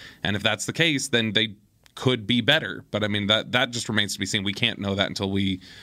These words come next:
start seeing them, you know, work together. It was evident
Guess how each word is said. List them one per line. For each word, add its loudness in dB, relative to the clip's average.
start 2
seeing 2
them, 0
you 4
know, 0
work -2
together. 0
It 0
was 2
evident 2